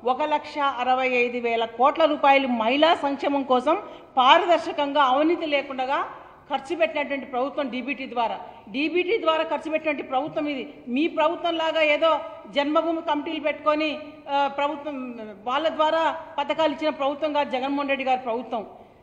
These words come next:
జన్మభూమి కమిటీలు అంతా కూడా వాళ్ళ తెలుగుదేశం పార్టీ నాయకులకే, మీరు తెలుగుదేశమా ఇంకో పార్టీ అని అడిగి పనిచేసినటువంటి జన్మభూమి కమిటీలు వాళ్ళవి.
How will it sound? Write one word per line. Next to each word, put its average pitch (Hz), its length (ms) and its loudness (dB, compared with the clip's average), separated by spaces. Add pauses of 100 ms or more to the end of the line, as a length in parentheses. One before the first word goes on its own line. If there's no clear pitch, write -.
(140)
జన్మభూమి 349 440 0
కమిటీలు 311 340 0
అంతా 285 200 0
కూడా 294 320 2 (300)
వాళ్ళ 277 200 6
తెలుగుదేశం 311 580 -2
పార్టీ 294 340 -2
నాయకులకే, 302 760 0 (220)
మీరు 269 140 -2
తెలుగుదేశమా 302 540 -2
ఇంకో 302 300 2
పార్టీ 302 360 0
అని 277 180 2
అడిగి 285 240 2
పనిచేసినటువంటి 277 1000 -2 (460)
జన్మభూమి 311 360 2
కమిటీలు 269 380 -2
వాళ్ళవి. - 260 -2